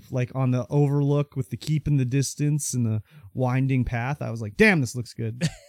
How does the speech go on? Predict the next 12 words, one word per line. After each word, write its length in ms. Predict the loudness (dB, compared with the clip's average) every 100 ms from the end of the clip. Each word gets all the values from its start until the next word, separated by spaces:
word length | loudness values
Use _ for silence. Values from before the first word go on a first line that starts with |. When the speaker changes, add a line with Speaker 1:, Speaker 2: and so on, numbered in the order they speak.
| -20 -18
Speaker 2:
Sure 200 | -12 -8
does. 340 | -6 -6 -8 -6
Speaker 1:
Yeah, 180 | -2
yeah. 220 | -2 -2 -4 _
Speaker 2:
Sure 260 | -8 -2 -2
Speaker 1:
So, 20 |
Speaker 2:
does. 400 | -2 -4 -8 -12
Speaker 1:
heavily 380 | -4 0 2 4
recommended. 640 | 4 2 2 2 4 2
Speaker 2:
Oh, 80 | 0
yeah. 220 | -2 -6 -14 _
Speaker 1:
Um, 560 | -2 2 2 2 2 -2